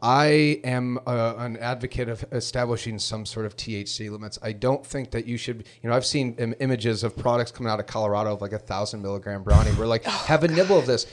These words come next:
Speaker 1: If you eat a thousand milligram bro-, uh, brownie, you're gonna have a bad day. You're gonna have a couple bad days.
Speaker 2: <laughs> A couple, yeah.
Speaker 1: And, and,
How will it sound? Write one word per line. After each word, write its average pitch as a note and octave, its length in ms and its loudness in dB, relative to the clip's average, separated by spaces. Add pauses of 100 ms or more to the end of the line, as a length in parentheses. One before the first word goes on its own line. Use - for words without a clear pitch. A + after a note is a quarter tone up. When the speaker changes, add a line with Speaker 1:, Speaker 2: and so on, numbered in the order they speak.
(140)
Speaker 1:
If F3 240 2
you G3+ 140 0
eat G3+ 100 6
a G3+ 40 8
thousand F3+ 380 8
milligram E3+ 420 6
bro-, D#3 300 4 (180)
uh, B2+ 180 6
brownie, D3+ 440 4 (140)
you're E3+ 260 10
gonna G3+ 180 6
have D#3 220 8
a D3+ 80 6
bad A#2 360 4
day. G2+ 280 0
You're D#3 140 8
gonna A3+ 160 6
have F#3 160 12
a G3 40 12
couple G#3+ 300 10
bad B2+ 300 6
days. A2+ 140 2
Speaker 2:
<laughs> - 20 12
A B3+ 80 12
couple, A3 400 10
yeah. F#4+ 320 4 (340)
Speaker 1:
And, G3 140 2 (100)
and, F#3 140 -2